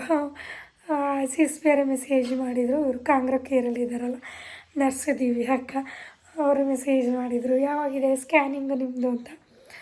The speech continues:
"ಫ್ರೈಡೇ" ಅಂತ ಹೇಳಿದ್ದೀನಿ. So ಡಾಕ್ಟರ್ ಇರ್ತಾರ ಇರಲ್ವ ಅಂತ ಅವರೇ ನನಗೆಲ್ಲ ಇನ್ಫಾರ್ಮೇಷನ್ ಕೊಟ್ಬಿಡ್ತಾರೆ, "ಇಷ್ಟು ಗಂಟೆಗೆ ಬನ್ನಿ" ಅಂತ. ಯಾಕಂದರೆ ಸ್ಕ್ಯಾನಿಂಗ್ ಇರೋದ್ರಿಂದ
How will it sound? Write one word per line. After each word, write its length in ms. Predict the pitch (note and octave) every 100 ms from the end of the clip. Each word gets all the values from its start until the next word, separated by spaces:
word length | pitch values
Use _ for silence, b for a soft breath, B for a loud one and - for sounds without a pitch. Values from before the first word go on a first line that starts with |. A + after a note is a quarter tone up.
| B B B -
"ಫ್ರೈಡೇ" 340 | - C#4+ C4+ C4
ಅಂತ 140 | B3+
ಹೇಳಿದ್ದೀನಿ. 720 | C#4+ B3+ B3+ C4 A#3+ A#3+ - b b b b -
So 100 | -
ಡಾಕ್ಟರ್ 360 | B3 - - C#4
ಇರ್ತಾರ 380 | C4+ C4 D#4 C#4+
ಇರಲ್ವ 380 | C#4+ C4+ C4 C4
ಅಂತ 180 | C4+ F#4+
ಅವರೇ 240 | D4 D4
ನನಗೆಲ್ಲ 360 | C#4 C#4 C4+ C4+
ಇನ್ಫಾರ್ಮೇಷನ್ 720 | C4+ B3+ - C#4 C4+ - D#4+
ಕೊಟ್ಬಿಡ್ತಾರೆ, 640 | D#4 - - C#4 - C#4+ D#4 B B B B F4
"ಇಷ್ಟು 180 | F4
ಗಂಟೆಗೆ 400 | - D#4+ C#4+ D4
ಬನ್ನಿ" 340 | C4+ C4+ C#4+ C#4+
ಅಂತ. 200 | B3 E4+
ಯಾಕಂದರೆ 340 | E4 D#4+ D#4
ಸ್ಕ್ಯಾನಿಂಗ್ 480 | D#4+ E4+ D4+ E4 D#4+
ಇರೋದ್ರಿಂದ 460 | D4+ C#4+ D4 C#4